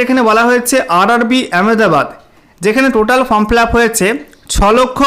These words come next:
ঊনচল্লিশ হাজার দুশো ঊনসত্তরটা। দেখো, তোমাদের এখানে কিন্তু ক্যাটাগরি ওয়াইজও দেওয়া আছে, তোমাদের প্রয়োজন হলে তোমরা এখান থেকে দেখে নিও, বা তোমাদের ভিডিও প্রয়োজন হলে তোমরা কিন্তু অবশ্যই কমেন্টে জানিও, তাহলে তোমাদের একটা সেপারেট ভিডিও করে দেবো তোমাদের ক্যাটাগরি ওয়াইজ।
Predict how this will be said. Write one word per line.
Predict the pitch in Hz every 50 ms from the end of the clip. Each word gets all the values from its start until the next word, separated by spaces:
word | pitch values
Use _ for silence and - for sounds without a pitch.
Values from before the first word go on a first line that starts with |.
| 269 185 196
ঊনচল্লিশ | 208 220 226 - 233 233 240 262 262 220 - -
হাজার | 190 180 170 190 202 240 285 - - - - _ _ _ _ _ _ _ _ -
দুশো | 151 196 247 240 - 277 277 277 - 185
ঊনসত্তরটা। | 190 202 196 208 185 170 - 143 127 120 - - - - - _ _ _ _ _ _ _ - - - _ _ _ _ _
দেখো, | 190 208 202 254 240 240
তোমাদের | 233 233 240 240 247 240
এখানে | 247 247 247 262
কিন্তু | 254 247 269 247 -
ক্যাটাগরি | 214 196 202 220 220 240 254 254 226 196
ওয়াইজও | 196 196 196 196 240 233 214
দেওয়া | 214 214 208 208
আছে, | 202 233 233 233
তোমাদের | 220 208 202 202 220 220 220
প্রয়োজন | 202 196 196 202 233 220 208
হলে | 214 226 226 220
তোমরা | 196 190 185 185
এখান | 185 190 190
থেকে | 196 202 202 180 160
দেখে | 165 165 196 202
নিও, | 214 220 247 311 311 - - - - - - _ -
বা | 175 190 226
তোমাদের | 220 220 226 226 240 226 180 190
ভিডিও | 190 175 226 226 226
প্রয়োজন | 214 208 202 214 220 226
হলে | 226 226 220
তোমরা | 214 196 202 202 196
কিন্তু | 214 208 208 170
অবশ্যই | 180 180 185 220 214 214
কমেন্টে | 190 185 190 190 202 190 180
জানিও, | 170 175 202 226 262 285 - -
তাহলে | 170 175 185 185 196
তোমাদের | 185 185 185 190 185
একটা | 185 226 220 220
সেপারেট | - 185 175 196 202 196 175 165
ভিডিও | 170 170 185 185 185
করে | 185 180 175 180
দেবো | 196 220 269 294 - - - _ _ _ -
তোমাদের | 180 175 185 202 220 214 220
ক্যাটাগরি | 196 175 170 175 175 180 175 170 143
ওয়াইজ। | 135 - 117 -